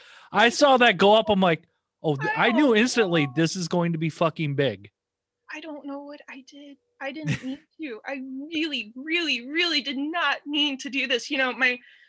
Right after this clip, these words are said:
Speaker 2: my friend that I was telling you about, uh, Peter Franco, the one who got me into, the, the one that made me get on a moped for the fir-, him and Becky, both of them. I
Speaker 1: Yep.
Speaker 2: got it in Detroit Moped Works. Like, the, without them, I would not be here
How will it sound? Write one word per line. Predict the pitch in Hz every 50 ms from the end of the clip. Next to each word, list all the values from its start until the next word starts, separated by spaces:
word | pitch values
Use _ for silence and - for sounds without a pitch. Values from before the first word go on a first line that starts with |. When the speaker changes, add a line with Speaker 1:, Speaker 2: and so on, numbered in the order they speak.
| _ _
Speaker 2:
my | - 254 247
friend | 247 - 302 294 311
that | 302 277
I | 262 247
was | 247 226 -
telling | - 269 269 269 262
you | 247 240
about, | 233 185 - _ _ _ _ - -
uh, | 226 214 202 202 - _ -
Peter | - 311 311 240
Franco, | - 269 254 254 262 277 269
the | 226 220
one | 214 220 220
who | 233 220
got | 214 247 214 - -
me | 214 208
into, | 208 208 208 - - 220 208 196 - _ -
the, | - - 208
the | 214 214
one | 233 240 247 254 254
that | 226 - - _ _ _
made | 208 240 226 233 233
me | 233 226 202
get | 220 220
on | 226 226 220 220
a | 190 185 - _ _ _
moped | 294 226 220 214 - 226 214 202 -
for | - 208
the | 180
fir-, | - - - - - 339
him | 339
and | 320 277 254
Becky, | 214 233 185 - - 170 180 - _ -
both | 247 226 214 -
of | - 175
them. | 170 185
I | 139
Speaker 1:
Yep. | 151
Speaker 2:
got | - 262 240
it | 208 - _ _ _ _ _ _ -
in | 220 214
Detroit | 208 196 - - - 165 -
Moped | 240 220 202 - 208 196 185
Works. | 196 185 170 165 - - - - -
Like, | 175 185 - - - _ _ _ -
the, | 226 240 247 - _ _ _ _ _ - _
without | 196 233 240 262 285 285 262 - 220
them, | 226 240 262 277 277 294 269 - -
I | 233
would | 247 190 170 180
not | 185 233 247 - -
be | 226 220 202
here | - - 190 196 - - -